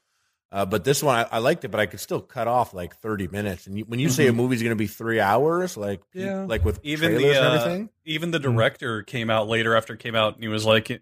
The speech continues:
Speaker 2: or it was either him or the director of the original came in, and they were like, "Yeah, it's a good movie, but man, it should have been two hours. Like, we, we really should have tightened this up."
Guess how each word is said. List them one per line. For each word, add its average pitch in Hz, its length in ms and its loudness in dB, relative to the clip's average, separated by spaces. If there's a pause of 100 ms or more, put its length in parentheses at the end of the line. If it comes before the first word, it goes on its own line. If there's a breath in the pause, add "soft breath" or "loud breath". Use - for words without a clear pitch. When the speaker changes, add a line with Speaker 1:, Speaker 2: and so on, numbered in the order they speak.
(100)
Speaker 2:
or 135 100 -8
it 147 120 -4
was 156 160 -2
either 170 160 0
him 196 320 -2
or 156 260 0
the 127 140 -6
director 131 460 -2
of 117 120 -4
the 110 100 -2
original 104 680 0 (560)
came 127 240 -4
in, 123 120 0
and 117 120 -2
they 117 80 2
were 117 60 2
like, 120 180 0
"Yeah, 254 160 -2
it's 190 120 -8
a 170 40 -12
good 214 200 -6
movie, 202 360 0
but 151 300 -4
man, 165 280 0
it 127 100 -2
should 170 160 -2
have 143 60 -8
been 120 160 -2
two 151 220 -4
hours. 107 560 -2 (120)
Like, 98 240 -10
we, 131 300 0
we 120 360 0
really 127 340 -4
should 120 180 -4
have 107 60 -10
tightened 107 320 0
this - 140 -4
up." - 220 -6